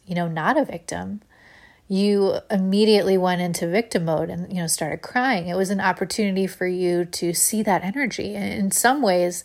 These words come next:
you know, you can thank this guy because he gave you an opportunity to see that energy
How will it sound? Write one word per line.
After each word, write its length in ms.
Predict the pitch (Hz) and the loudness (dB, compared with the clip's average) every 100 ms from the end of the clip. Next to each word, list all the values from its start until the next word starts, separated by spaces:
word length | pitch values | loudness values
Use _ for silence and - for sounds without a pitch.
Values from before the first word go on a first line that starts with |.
| - - - - - | -16 -20 -20 -18 -4
you 100 | 202 | 2
know, 140 | 190 | 4
you 200 | 190 190 | 2 0
can 160 | 190 180 | -2 -4
thank 340 | - 196 247 | 0 0 2
this 180 | - - | -2 -2
guy 180 | - - | -2 -4
because 240 | - - 180 | -4 -4 -2
he 80 | 190 | 2
gave 280 | 196 196 | 4 4
you 400 | 190 190 185 180 | 4 2 2 2
an 120 | 185 170 | 0 -2
opportunity 540 | 165 175 185 175 170 | -4 -4 -4 -4 -2
to 120 | 170 | -2
see 320 | 165 - 185 180 | -2 -2 -2 -2
that 180 | 165 | -2
energy 580 | 175 175 170 170 156 165 | -4 -4 -6 -6 -6 -8